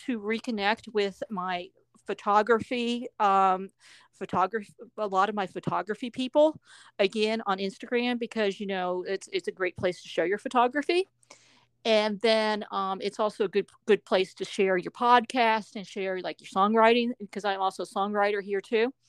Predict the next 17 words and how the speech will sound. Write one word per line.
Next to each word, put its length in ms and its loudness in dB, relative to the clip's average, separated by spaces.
And, 340 -4
and 180 -4
an 80 0
artist, 400 2
um, 160 -4
a 40 -10
little 180 -6
bit 120 0
of 100 -4
everything. 380 -4
And, 560 2
um, 420 0
then 200 2
Facebook, 680 0
I 120 0
keep 260 -14
Facebook 380 -4